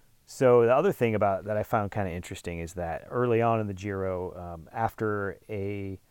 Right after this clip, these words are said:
a race, they would, um, they would have sometimes, uh, two days, two, two, uh, days to rest from that race, which is kinda nice because,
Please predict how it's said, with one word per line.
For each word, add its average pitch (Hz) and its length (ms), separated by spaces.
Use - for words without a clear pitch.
a 120 160
race, 127 400
they 104 240
would, 98 420
um, 90 460
they 113 100
would 107 100
have 101 400
sometimes, 101 560
uh, 92 340
two 131 180
days, 98 420
two, 110 500
two, 107 420
uh, 90 140
days 101 280
to 98 120
rest 95 340
from 92 180
that 85 160
race, 95 340
which - 360
is 98 180
kinda 101 260
nice 98 260
because, 90 540